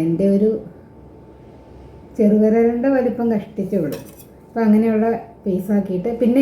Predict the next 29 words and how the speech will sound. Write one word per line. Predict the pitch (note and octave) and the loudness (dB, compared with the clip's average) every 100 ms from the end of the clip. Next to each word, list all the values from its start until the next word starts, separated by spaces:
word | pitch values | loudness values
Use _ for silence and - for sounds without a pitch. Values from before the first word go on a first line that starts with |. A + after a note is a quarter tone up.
| B3 | 4
ഇതേപോലെ | A#3 A#3 B3+ B3+ B3 | 2 2 0 0 0
തന്നെ | A#3 A3 | 0 0
മുഴുവത്തോടെ | G#3 G#3 G#3+ G#3+ G#3+ | 2 2 2 0 2
ഇടും | F3+ E3 | 0 -2
അതേപോലെ | D#3 D#3 D3 | -2 -4 -6
ആൾക്കാർ. | C#3 C#3 - - - - - - - - - | -8 -10 -12 -14 -20 -20 -20 -20 -20 -20 -10
അത് | D#3+ G#3 A#3+ | -2 0 2
നമ്മുടെ | G#3+ G3 G#3 G#3 - G3+ | 2 2 2 -2 -4 -4
മുരിങ്ങക്കായൻ്റെ | F3+ F3+ F#3 F3+ F3+ F#3 G3 | 0 0 0 -2 0 0 0
ടേസ്റ്റ് | F3 F3 G#3 G3 | -2 -2 -2 0
കൊടുക്കില്ല. | D#3+ E3+ D3+ B2+ - - - - - - - - - - | -2 -4 -8 -8 -16 -20 -20 -20 -20 -20 -20 -20 -16 -8
അത് | D3+ F#3 F3+ | -4 -2 0
നല്ലത് | E3+ F3+ F3+ | 0 0 0
ഒന്ന് | F3+ G3+ B3 A3+ | 0 0 0 0
പൊളിച്ചിടണം. | F3+ F3 E3+ D3 - - - - - - - - - - - B3 | 0 0 -4 -4 -8 -6 -6 -8 -16 -20 -20 -20 -20 -20 -6 0
ഇത് | C#4+ C#4 | 4 4
മൂത്ത | D4 D4+ D4 | 4 2 2
ഭാഗത്തിന്, | C#4+ C#4 C#4+ C#4 | 2 2 2 2
മൂത്ത | C#4 C#4 | 2 0
മുരിങ്ങക്കായൊക്കെ | C4 B3+ A#3 B3 A#3+ A#3+ A#3+ | 0 -2 -4 -4 -4 -4 -6
ആണെങ്കിൽ | A#3+ C#4+ C4+ | -4 -2 -2
പൊളിച്ചിടണം, | A3 G3+ A#3 G3 | -2 -2 -2 -4
അല്ല | E3 G3 G3 | -4 -4 -2
തീരെ | D#3 E3+ F#3 A3 | -2 -2 -2 -2
കിളുന്തൊക്കെ | G3+ F#3 G#3+ C4+ C#4+ C4+ | -2 0 2 2 2 2
ആണെങ്കിൽ | C4+ C4+ | 2 2
പൊളിച്ചിട്ട് | A3+ A3+ G3+ G3+ | 0 0 0 2
കഴിഞ്ഞാൽ | A3 G3+ G#3 G#3 - F#3+ | 4 4 2 -4 -6 -6
അലിഞ്ഞ് | F#3+ G3 | -2 2